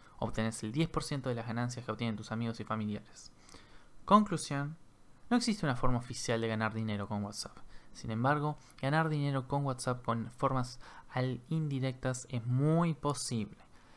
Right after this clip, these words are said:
Todas las formas se explican en esta publicación son legítimas. Y es verdad, yo las he probado a todas y cada una de ellas, utilizando los links,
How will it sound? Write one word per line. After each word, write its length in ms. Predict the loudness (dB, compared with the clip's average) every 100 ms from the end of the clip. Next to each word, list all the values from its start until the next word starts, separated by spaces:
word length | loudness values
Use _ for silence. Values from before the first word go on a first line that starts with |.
| -20 -6 6
Todas 300 | 6 8 4
las 100 | 2
formas 300 | 0 0 -2
se 80 |
explican 240 | -2 0 -2
en 60 |
esta 100 | -2
publicación 500 | -4 -2 -4 -2 -6
son 440 | -6 -2 0 0 -2
legítimas. 720 | -6 -6 -6 -8 -8 -8 -10 -10 -8 -2
Y 60 |
es 60 | 0
verdad, 300 | 4 2 0 -8 -14 -14 -2
yo 140 | 2
las 160 | 4 2
he 60 |
probado 540 | 2 4 6 6 4 0
a 140 | -4 -4
todas 580 | 2 6 6 4 0 -6
y 60 |
cada 380 | 0 2 4 4
una 280 | 2 0 -2
de 160 | -4
ellas, 360 | -4 -8 -10 -10 -10 -12 0
utilizando 600 | 2 2 0 -2 -2 -2
los 240 | -4 -4 0
links, 480 | 2 2 -2 -6